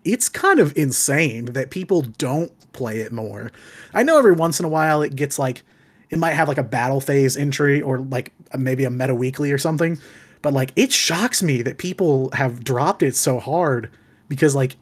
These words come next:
I, I mean, it doesn't do well against stuff that's big now, but,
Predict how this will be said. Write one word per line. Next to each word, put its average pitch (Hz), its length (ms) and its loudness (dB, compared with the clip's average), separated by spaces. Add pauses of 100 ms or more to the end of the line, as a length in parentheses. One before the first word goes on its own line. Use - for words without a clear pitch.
I, 151 220 -6
I 156 80 -4
mean, 156 220 2
it 143 140 -2
doesn't 160 300 2
do 135 140 0
well 127 220 0
against 120 260 -6
stuff 123 220 -4
that's 123 200 -8
big 131 320 -2
now, 120 460 -4
but, 127 220 -4